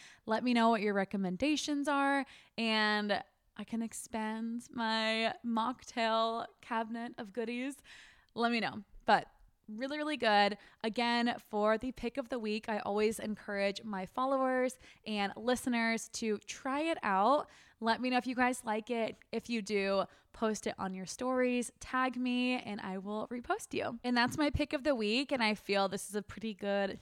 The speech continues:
segue to chat with you guys about my sober journey and why I decided to go sober. And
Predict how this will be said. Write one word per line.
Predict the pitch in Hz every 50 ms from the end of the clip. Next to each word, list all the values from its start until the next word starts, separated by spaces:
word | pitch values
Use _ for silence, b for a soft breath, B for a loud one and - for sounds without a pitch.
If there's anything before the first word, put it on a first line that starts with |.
| - -
segue | - - - - 185 180 180 - 196 190 190 196 196 190 190 -
to | - 202 190 180 175 B B B B B B B
chat | - - - 190 - -
with | - 190 -
you | 208 202
guys | 190 190 180 185 190 196 196 - -
about | 196 175 165 - 226 254 262 262 262 262 - 240 - - B B B
my | 240 254
sober | 262 - - 247 247 254 269 285 262
journey | - 240 226 240 247 262 269 277 302 320 349 339 -
and | - 226 226 220 214 208 208 202 202 190 - - _ _ _
why | - 185 175 185 190 202 226 247 247
I | 247
decided | 233 233 - 226 202 190 190 185
to | - - 190
go | - 185 175 175 175 175 175 170 170 - - _ _ _ _ _ _
sober. | - - - - - 202 180 180 180 190 180 175 180 180 180 175 175 -
And | - 185 180 175 175 175 175 175 175 -